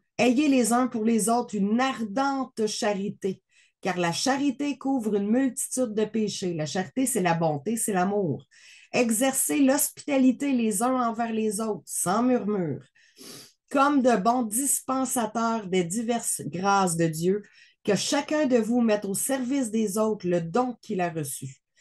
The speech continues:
Si quelqu'un parle, que ce soit comme annonçant les oracles de Dieu. Si quelqu'un remplit un ministère,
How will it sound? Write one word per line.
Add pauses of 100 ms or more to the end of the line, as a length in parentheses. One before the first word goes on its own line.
(320)
Si
quelqu'un
parle,
que
ce
soit (180)
comme (140)
annonçant
les
oracles
de
Dieu. (380)
Si
quelqu'un
remplit
un
ministère,